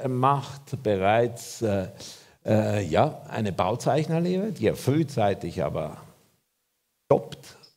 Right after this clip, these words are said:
um nach Bessau zu ziehen, oder? Äh, das Zweite ist, also, wo ich dann nachher geschaut habe, oh ja,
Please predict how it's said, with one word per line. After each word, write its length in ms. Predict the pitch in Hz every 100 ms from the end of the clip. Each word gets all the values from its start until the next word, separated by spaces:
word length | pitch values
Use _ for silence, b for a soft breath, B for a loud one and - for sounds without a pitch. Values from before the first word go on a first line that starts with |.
| -
um 300 | 170 175 175 -
nach 200 | 143 120
Bessau 480 | - 87 - - 90
zu 200 | 92 87
ziehen, 320 | - - 69 _ _ -
oder? 200 | 120 151 - - B B B B -
Äh, 360 | 127 156 160 156 -
das 280 | 143 - -
Zweite 440 | 135 175 196 202
ist, 360 | 202 202 - 156
also, 240 | 143 131
wo 80 | 123
ich 140 | 120
dann 200 | 120 117
nachher 360 | 113 120 117 104
geschaut 480 | 101 - - 175 165
habe, 200 | 175 -
oh 160 | - 156 131
ja, 280 | - -